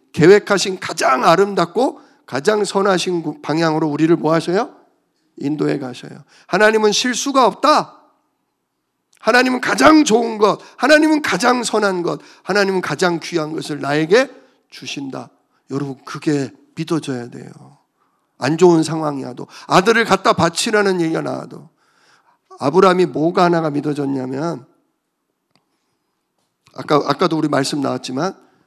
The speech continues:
하나님이 "내 씨로 말미암아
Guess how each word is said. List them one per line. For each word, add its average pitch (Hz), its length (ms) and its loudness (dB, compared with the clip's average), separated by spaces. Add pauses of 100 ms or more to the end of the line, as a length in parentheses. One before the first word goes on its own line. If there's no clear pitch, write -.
(300)
하나님이 220 720 -2 (1600)
"내 175 400 4
씨로 277 380 -2
말미암아 170 720 -2